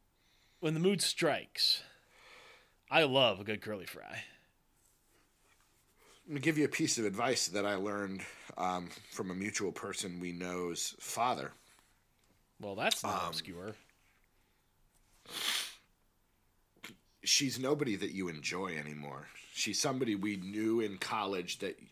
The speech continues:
Speaker 2: I don't believe you ever really particularly liked. So.
Speaker 1: Huh. How, that's, I
Speaker 2: And
Speaker 1: mean,
Speaker 2: I
Speaker 1: that,
Speaker 2: understand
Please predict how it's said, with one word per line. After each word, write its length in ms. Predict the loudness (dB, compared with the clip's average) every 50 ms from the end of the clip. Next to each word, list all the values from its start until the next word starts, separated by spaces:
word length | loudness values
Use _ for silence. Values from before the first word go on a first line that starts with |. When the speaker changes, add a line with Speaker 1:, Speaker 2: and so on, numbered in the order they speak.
| _
Speaker 2:
I 100 | -6 -6
don't 260 | -6 -4 -4 -6 -6 -6
believe 300 | -6 -4 -4 -4 -4 -6
you 180 | -8 -8 -6
ever 260 | -6 -6 -6 -8 -8
really 420 | -10 -8 -6 -4 -4 -2 -4 -6 -6
particularly 960 | -8 _ -14 -14 -12 -8 -8 -8 -8 -6 -6 -6 -6 -6 -6 -6 -8 -8 -8
liked. 520 | -6 -6 -4 -4 -6 -6 -8 -16 -18 -18 -20 _ -20 -20 -20 -20 -20 -20 -20 -20 -20 _ _ _
So. 680 | -4 -2 0 2 2 0 0 -2 -2 -2 -4 -4 -6 -10 -16 -20 -20 -20 -20 -20 -20 -20 -20 -20 -20 _ _ _ _ _ -20 _ -20 -6 0
Speaker 1:
Huh. 200 | 0 2 2 0 -4 -8 -16 _ _ -20 _ -20 -20 -20 _ _ _ _ _ -20 -20 -20 -20 _
How, 220 | 0 2 4 4
that's, 340 | 4 4 2 2 2 2 4
I 60 | 4
Speaker 2:
And 60 | 6
Speaker 1:
mean, 80 | 8 8
Speaker 2:
I 40 | 10
Speaker 1:
that, 60 | 10
Speaker 2:
understand 200 | 8 8 6 6